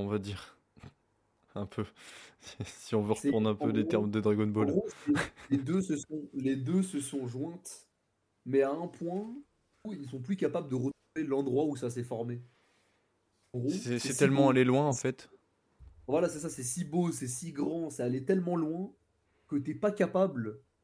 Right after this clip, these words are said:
Speaker 2: de rappeler comment ça a commencé, d'où c'est parti et comment ça s'est fait.
Speaker 1: Exactement. Et ça, c'est beau.
Speaker 2: En fait, il y a ce, il y a ce processus un peu comme quoi l'amitié, c'est quelque chose que tu ne choisis pas.
Speaker 1: C'est un peu comme
Speaker 2: Mais ça,
Speaker 1: l'amour,
Speaker 2: tu
Speaker 1: hein.
Speaker 2: vois, on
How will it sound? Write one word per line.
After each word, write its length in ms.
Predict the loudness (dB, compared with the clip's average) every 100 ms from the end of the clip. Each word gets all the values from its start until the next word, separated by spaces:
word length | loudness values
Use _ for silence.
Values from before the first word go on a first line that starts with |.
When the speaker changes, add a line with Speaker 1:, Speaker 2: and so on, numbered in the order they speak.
| _ -4
Speaker 2:
de 40 | -2
rappeler 440 | -2 -2 -6 -8 0
comment 320 | 0 2 -2
ça 160 | -2
a 60 | -2
commencé, 600 | -2 -2 -2 -6 -8 -10 _ _ _
d'où 220 | -8 -8 -8
c'est 180 | -2 0
parti 380 | 0 -4 -8 -14 -14 -10
et 120 | -4
comment 260 | -2 -2 -4
ça 160 | -4
s'est 160 | -4 -6
fait. 180 | -8 -16 _ -14 -10
Speaker 1:
Exactement. 580 | -8 -8 -6 -8 -8 -12 -10
Et 60 |
ça, 120 | -6 -4
c'est 140 | -4
beau. 220 | -4 -6 -14 _
Speaker 2:
En 140 | 0
fait, 140 | 0 -2
il 20 |
y 40 | -6
a 20 |
ce, 80 | -12 _ _ _ _ 0
il 60 |
y 20 |
a 40 | 0
ce 60 | 0
processus 460 | -6 -4 -2 -2 -2
un 60 |
peu 160 | -2 0
comme 200 | 0 4
quoi 140 | 4
l'amitié, 640 | 6 2 0 -4 -4 -4 -8 _ _ _ _ _ _ _ _ _ _ _ _
c'est 120 | -12
quelque 160 | -8 -4
chose 140 | -4
que 80 | -4
tu 100 | -8
ne 60 | -6
choisis 380 | -2 -2 -2 -6
pas. 180 | -6 -8 _ _ _ _ _ _ _ _ _ _ _ _ _ _ _ -20 -12
Speaker 1:
C'est 240 | -4 -2
un 120 | 0
peu 120 | 0
comme 160 | 2 4
Speaker 2:
Mais 60 | 6
ça, 80 |
Speaker 1:
l'amour, 160 | 6 4
Speaker 2:
tu 40 | 4
Speaker 1:
hein. 40 |
Speaker 2:
vois, 100 |
on 60 | 0